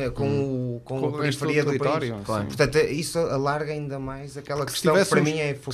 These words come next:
Speaker 2: nós
Speaker 1: fulcral
Speaker 2: tivéssemos
Speaker 1: aqui,
Speaker 2: um
Speaker 1: que é
Speaker 2: poder
Speaker 1: uma questão de
Speaker 2: central,
Speaker 1: racismo
Speaker 2: se tivéssemos um
Speaker 1: estrutural
Speaker 2: poder
Speaker 1: e há
Speaker 2: central,
Speaker 1: um racismo nacional também, ou seja, tudo isso.
Speaker 2: se nós tivéssemos um poder central, eh,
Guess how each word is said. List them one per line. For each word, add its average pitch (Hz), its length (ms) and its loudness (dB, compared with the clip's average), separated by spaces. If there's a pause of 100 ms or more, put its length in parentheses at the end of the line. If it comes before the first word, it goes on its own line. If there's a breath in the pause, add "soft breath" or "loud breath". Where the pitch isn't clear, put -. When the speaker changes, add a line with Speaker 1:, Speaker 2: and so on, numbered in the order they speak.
Speaker 2:
nós 120 140 4
Speaker 1:
fulcral - 20 4
Speaker 2:
tivéssemos 151 400 2
Speaker 1:
aqui, - 20 2
Speaker 2:
um 156 40 2
Speaker 1:
que 139 40 -2
é 123 60 -8
Speaker 2:
poder 151 160 2
Speaker 1:
uma 127 100 6
questão 139 180 4
de 127 60 4
Speaker 2:
central, 131 180 4
Speaker 1:
racismo 123 260 -2
Speaker 2:
se 113 80 -6
tivéssemos 151 200 2
um 123 60 0
Speaker 1:
estrutural 139 240 4
Speaker 2:
poder 156 80 4
Speaker 1:
e - 20 4
há 156 100 2
Speaker 2:
central, 156 440 6
Speaker 1:
um - 40 6
racismo 156 380 2
nacional 151 460 -4
também, 147 340 -8
ou 110 60 -12
seja, 92 240 -10
tudo 120 280 -8
isso. 123 300 -8
Speaker 2:
se - 100 -6
nós 156 120 2
tivéssemos 156 360 -2
um 147 80 0
poder 139 220 0
central, 113 680 -2
eh, 110 240 -2